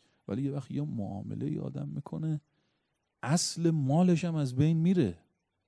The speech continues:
این خیلی خسارته. این اصل خسارته، یعنی شما اون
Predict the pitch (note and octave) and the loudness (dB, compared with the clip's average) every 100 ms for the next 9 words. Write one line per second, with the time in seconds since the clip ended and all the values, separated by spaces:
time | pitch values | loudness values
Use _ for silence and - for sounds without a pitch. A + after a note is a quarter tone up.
0 | _ _ _ _ _ _ _ _ _ _ | _ _ _ _ _ _ _ _ _ _
1 | - F#2+ - G2 - - D3+ C3 B2 G#2 | -4 -4 -4 -8 -8 -10 -8 -6 -6 -8
2 | - F2 _ _ - - - _ _ _ | -12 -16 _ _ -20 -18 -18 _ _ _
3 | _ A2+ - B2 D#3+ - C3 A#2 G#2+ - | _ -4 -2 0 0 2 2 2 0 0
4 | F#2+ F2+ - F2 F#2 _ _ _ _ _ | 0 -2 -4 -6 -6 _ _ _ _ _
5 | _ _ _ - G2+ B2 B2+ C3 C3+ C#3 | _ _ _ -4 -2 -2 -2 -4 -4 -6